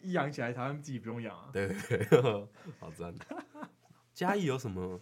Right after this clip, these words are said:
Speaker 2: 其实我一直以为嘉义有名的是凤梨，但我后来发现好像不是。
Speaker 1: 好像只有民雄，是不是？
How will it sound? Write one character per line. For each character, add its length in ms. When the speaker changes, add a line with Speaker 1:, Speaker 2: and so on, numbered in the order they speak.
Speaker 2:
其 160
实 60
我 140
一 40
直 100
以 200
为 280
嘉 240
义 140
有 100
名 160
的 80
是 120
凤 200
梨， 100
但 100
我 60
后 100
来 60
发 80
现 80
好 60
像 80
不 120
是。 180
Speaker 1:
好 80
像 160
只 80
有 100
民 240
雄， 200
是 80
不 80
是？ 180